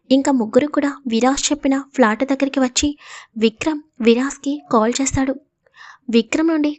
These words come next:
కాల్ రాగానే విరాస్ ఫోన్ అటెండ్ చేయగానే, "హలో విరాస్, మేము బయటున్నాము" అని చెప్పగానే, "సరే విక్రమ్, నేను వస్తున్నానని" చెప్పి విరాస్ వసు పక్క నుండి లేచి హ్యాంగర్‌కి ఉన్న తన షర్ట్ తీసుకుని,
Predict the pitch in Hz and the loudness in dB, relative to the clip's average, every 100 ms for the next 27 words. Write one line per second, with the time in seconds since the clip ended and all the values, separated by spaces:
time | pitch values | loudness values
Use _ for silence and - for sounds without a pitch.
0 | - 240 220 262 277 277 294 302 - _ | -2 0 0 -2 -2 -2 -2 -6 -14 _
1 | 208 220 262 285 - 247 262 - 220 254 | 0 2 2 -2 -4 -2 -2 -4 -4 -2
2 | 269 269 262 269 269 - - - - 262 | -2 -2 -2 -2 -4 -8 -20 -16 -4 0
3 | 247 262 277 269 - - 254 269 269 - | 0 0 -2 -4 -8 -2 2 2 0 -4
4 | - 220 220 277 277 269 269 - - - | 0 0 2 0 0 0 -4 -8 -20 -20
5 | - 254 269 269 - - - 226 262 269 | -6 0 2 0 -4 -2 0 0 -2 -2
6 | 285 277 - _ _ - - 240 277 277 | -2 -4 -8 _ _ -6 -2 0 0 -2
7 | - 269 - - 247 269 247 - 277 277 | -4 -6 -8 -2 0 2 -2 -2 0 0
8 | 277 285 269 262 294 294 - - - _ | 0 0 -2 -4 -6 -8 -12 -20 -20 _
9 | 233 254 277 - - _ 226 226 - 294 | 0 2 0 -6 -14 _ -2 0 2 -2
10 | 277 220 269 277 285 277 262 - 285 - | -2 -4 -2 0 0 0 -2 -2 -4 -8
11 | - - - 247 233 277 294 294 269 269 | -20 -14 -4 0 2 0 -2 0 0 0
12 | 269 _ - 285 277 247 214 _ 285 277 | -6 _ 0 2 2 0 -2 _ -2 -2
13 | - 262 | -2 -2